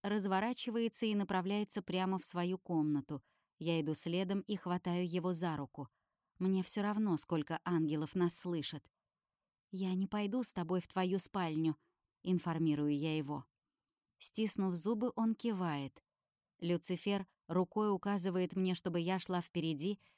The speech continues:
и кладет руку мне на спину. Он направляет меня к другой двери. Я совсем не понимаю, куда мы идем, потому что прикосновение Люцифера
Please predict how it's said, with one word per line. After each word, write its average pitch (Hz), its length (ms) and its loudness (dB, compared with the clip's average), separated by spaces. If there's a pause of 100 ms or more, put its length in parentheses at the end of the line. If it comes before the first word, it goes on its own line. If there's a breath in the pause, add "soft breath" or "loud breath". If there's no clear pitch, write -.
(140 soft breath)
и 190 100 -2
кладет 185 460 0
руку 208 260 0
мне 208 220 4
на 185 180 4
спину. 143 460 -2 (640)
Он 226 160 2
направляет 226 600 2
меня 226 240 4
к 208 100 -2
другой 208 400 2
двери. 147 460 0 (480)
Я 151 160 -4
совсем 180 420 0
не 185 80 2
понимаю, 202 480 2
куда 170 260 0
мы 175 180 4
идем, 208 260 0
потому 180 300 0
что 190 160 -4
прикосновение 190 800 0
Люцифера 180 720 -2